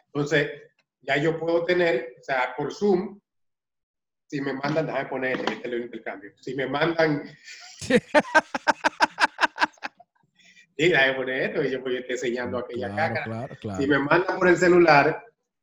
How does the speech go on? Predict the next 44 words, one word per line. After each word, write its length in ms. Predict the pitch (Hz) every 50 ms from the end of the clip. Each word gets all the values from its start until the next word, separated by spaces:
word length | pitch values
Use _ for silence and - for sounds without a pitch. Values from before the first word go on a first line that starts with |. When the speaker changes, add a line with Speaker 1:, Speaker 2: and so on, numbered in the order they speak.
| -
Speaker 1:
eh, 60 | 139 131
me, 300 | 135 139 139 135 135 131
me, 240 | 135 139 135 139 135
por 120 | 135 131
ejemplo, 260 | 135 147 151 143 139 -
por 120 | 135 135
este, 200 | 151 151 - -
por 180 | - - - 131
mi 120 | 131 135 123
Huawei 600 | 120 151 165 160 151 147 143 139 135 123 117 -
P 280 | 135 139 143 147 139
veinte, 460 | 135 135 131 123 120 - - 131 - _ _ _ - - - - _ _ _ _
eh, 420 | - 127 127 127 123 120 120 117 117
que 160 | 120 120 120 123
es 40 | 123
muy 120 | 143 147 135
bueno. 340 | 127 139 135 127 117 - - - - _ _ _ - -
Speaker 2:
Sí, 80 | - - 98
Speaker 1:
Eh, 340 | 131 127 127 123 123 120 117
Speaker 2:
claro, 200 | - 104 - 107 101
sí, 120 | 101 110 127
sí. 160 | - - - - _ _ _ _ _ _ _ _ _ _ _ _ _ _ _ _ _
Hay 60 | -
que 60 | - 107
aprovechar, 400 | 107 117 117 120 120 113 165 170
hay 60 | 139
que 60 | 127
aprovechar. 460 | 123 117 120 123 120 160 180 - - _ _ - _ _ _ _ _ _ - - _ _ _ _ _ _ _ _ _ _ _ _ _ _ _ _ _ _ _ _
Speaker 1:
Ah, 80 | - 208
no, 380 | 196 254 320 349 359 349 359 262
pues, 100 | 240 214
¿sabes 160 | 220 220 233 233
cómo 260 | 269 254 285 294 330
es? 300 | 359 370 349 330 320 311
Estoy 180 | 320 - 190 190
Speaker 2:
Sí, 100 | 190 175
sí. 60 | 196
Speaker 1:
esperando 360 | - - 214 208 220 226 240 240
que, 220 | 240 240 233 226
que 100 | 233 233
me 120 | 233 233
manden 260 | 226 226 233 247 247 247
el 60 | 254
otro. 320 | 285 269 - 226 208 -